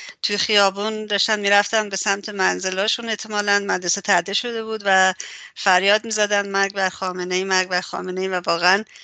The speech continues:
بسیار امیدبخش هست، بسیار اصلاً انگیزه می‌ده به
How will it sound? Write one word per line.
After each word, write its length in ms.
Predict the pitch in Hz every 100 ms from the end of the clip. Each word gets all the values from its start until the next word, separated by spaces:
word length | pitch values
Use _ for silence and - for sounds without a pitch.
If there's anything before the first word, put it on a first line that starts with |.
| - - 185
بسیار 400 | 190 - 214 240
امیدبخش 720 | 226 196 190 196 202 202 -
هست، 300 | 160 151 -
بسیار 500 | 185 - 196 196 214 196 - _ _ - 190 -
اصلاً 180 | 240 233 240
انگیزه 320 | 208 208 202 226
می‌ده 220 | 226
به 60 | 214